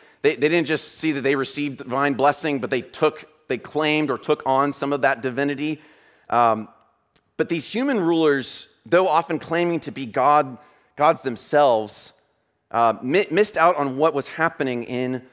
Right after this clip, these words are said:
the Psalms and in Israel. Israel, on the other hand, held one thing in paramount. What was it? "The Lord your God, the Lord is one."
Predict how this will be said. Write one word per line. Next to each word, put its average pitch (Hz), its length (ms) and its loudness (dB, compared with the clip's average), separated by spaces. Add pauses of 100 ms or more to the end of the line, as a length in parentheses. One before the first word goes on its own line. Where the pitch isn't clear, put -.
(320)
the 120 80 -10
Psalms - 800 -2
and 117 100 -4
in 120 160 -6
Israel. 117 540 -6
Israel, 202 440 2
on 143 60 2
the 147 100 0
other 143 180 2
hand, 143 280 -2
held 143 340 0
one 240 280 4
thing 131 240 -4
in 92 80 -8
paramount. 82 640 -12 (640)
What 135 140 0
was 190 180 4
it? 98 100 -8
"The 127 80 -2
Lord 196 320 4
your 185 80 0
God, 175 340 4
the 156 60 -2
Lord 175 320 4
is 135 180 -4
one." 113 520 2